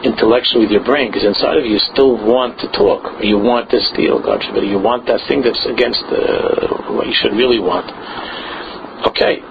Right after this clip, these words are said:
beseder. It's not yet lo zikaron shel halev. It's not like your heart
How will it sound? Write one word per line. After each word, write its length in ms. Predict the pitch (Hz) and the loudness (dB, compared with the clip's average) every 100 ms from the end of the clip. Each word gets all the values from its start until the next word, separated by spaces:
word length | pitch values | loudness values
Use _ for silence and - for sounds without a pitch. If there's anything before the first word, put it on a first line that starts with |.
| - | -2
beseder. 500 | - - 185 110 - - - - - - - - - - - - - - - - - - | 0 2 2 2 0 -6 -14 -14 -14 -16 -16 -14 -14 -14 -14 -16 -16 -16 -16 -16 -12 -4
It's 160 | 120 - | -4 2
not 260 | 131 143 147 | 2 2 2
yet 140 | 135 | 2
lo 200 | - 135 | 4 2
zikaron 360 | 131 131 120 113 | 2 0 0 0
shel 160 | 117 | 0
halev. 380 | 98 101 101 98 | 2 4 4 2
It's 120 | 139 | 0
not 160 | 143 135 | 2 0
like 80 | - | 2
your 120 | 131 | 2
heart 320 | - 117 107 | 2 0 -2